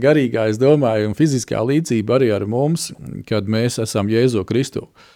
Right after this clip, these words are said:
Ja? Kad es, kad jau sāku atzīt, kad, o, visa iesākums ir tēvs,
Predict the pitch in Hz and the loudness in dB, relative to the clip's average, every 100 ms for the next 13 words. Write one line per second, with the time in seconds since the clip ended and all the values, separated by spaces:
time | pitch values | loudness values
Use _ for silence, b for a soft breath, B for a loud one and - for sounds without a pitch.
0 | b 107 117 - B B 107 101 - _ | b -2 -2 -4 B B -6 -6 -10 _
1 | _ _ _ _ - 135 202 - 117 101 | _ _ _ _ -2 0 0 -2 -4 -4
2 | - _ - 120 98 - 139 120 - 110 | -8 _ -6 -4 -4 -2 -2 -2 -2 -4
3 | 156 123 104 95 - 95 90 _ - 120 | -2 -4 -6 -6 -6 -8 -10 _ -10 -6
4 | 123 90 110 123 107 104 139 - 90 85 | -6 -6 -8 -8 -6 -4 -4 -4 -8 -8
5 | - 95 - 71 - 104 147 185 170 - | -10 -10 -10 -12 -6 -2 -2 -2 -6 -12